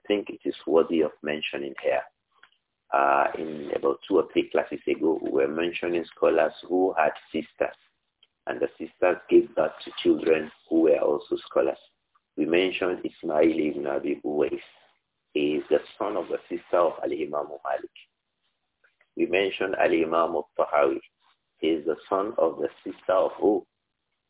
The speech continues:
Al-Imam al-Tahawi. He is the son of the sister of Al-Imam al-Muzani. Likewise, Abdullah ibn Abil Aswad is the son of the sister of Al-Imam Abdurrahman ibn Mahdi.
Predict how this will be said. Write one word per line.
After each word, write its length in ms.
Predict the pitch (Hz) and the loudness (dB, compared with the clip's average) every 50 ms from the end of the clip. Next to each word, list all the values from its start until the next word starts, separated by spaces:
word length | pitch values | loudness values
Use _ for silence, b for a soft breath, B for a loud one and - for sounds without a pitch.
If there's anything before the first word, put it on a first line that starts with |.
| _ _ _ _ _ _ _ _ _ _ - | _ _ _ _ _ _ _ _ _ _ -8
Al-Imam 400 | 78 80 80 82 92 95 95 90 | -4 -2 0 0 0 0 0 -2
al-Tahawi. 640 | 85 - _ _ - - - - - - - - - _ _ _ _ _ _ _ _ _ | -4 -8 _ _ -4 -4 -2 -2 -2 -2 -4 -8 -14 _ _ _ _ _ _ _ _ _
He 80 | - 85 | 0 0
is 100 | 80 78 | 0 2
the 120 | 82 78 - - | 0 -2 -2 -2
son 160 | - 101 101 | -4 -2 -2
of 100 | 95 85 | -2 -2
the 100 | - 76 - - | -2 -4 -4 -4
sister 280 | - 90 90 - - - | -6 -8 -6 -2 2 2
of 160 | 87 80 - - | 2 2 2 -2
Al-Imam 520 | 78 76 76 80 80 78 78 78 78 78 78 | -2 -2 0 0 -2 -2 -2 -4 -4 -4 -4
al-Muzani. 720 | 76 69 69 - _ - 80 80 - 69 67 - _ _ _ _ _ _ _ _ _ _ - _ - | -6 -6 -8 -10 _ -6 -6 -6 -4 -6 -10 -12 _ _ _ _ _ _ _ _ _ _ -20 _ -2
Likewise, 720 | - 78 87 90 92 87 - - - 67 65 67 - - - - - _ _ - | 2 4 6 6 6 4 2 -2 -4 -2 -2 -4 -6 -8 -12 -14 -18 _ _ 0
Abdullah 680 | 85 80 - - - 90 82 80 82 95 95 95 92 | 0 0 0 0 0 0 2 4 6 6 8 8 8
ibn 300 | 90 85 80 82 78 76 | 6 6 4 2 -2 -4
Abil 340 | 76 80 78 71 71 71 69 71 - | -2 0 0 0 0 -2 -2 0 0
Aswad 400 | 76 73 - - - 73 73 73 - - | 0 -2 -2 -4 -4 -4 -4 -4 -4 -4
is 140 | - 80 71 - | -4 -4 -4 -4
the 100 | 76 76 - - - | -8 -8 -8 -8 -6
son 160 | 104 107 113 | -4 -2 -2
of 100 | 90 - | -4 -6
the 100 | - 78 - _ | -6 -10 -12 _
sister 280 | - 87 - _ - 92 | -12 -14 -10 _ 2 2
of 160 | 85 80 76 - - | 4 4 2 0 -2
Al-Imam 480 | 80 - - 73 73 73 76 76 76 - - | -2 -2 -2 -4 -4 -4 -4 -4 -4 -6 -10
Abdurrahman 640 | - - - 71 - - - - - 78 76 76 71 | -10 -8 -6 -6 -6 -6 -6 -6 -4 -2 -2 -2 -4
ibn 200 | 69 _ - 73 71 | -6 _ -12 -16 -12
Mahdi. 360 | 73 76 - - _ _ - | -12 -12 -14 -14 _ _ -20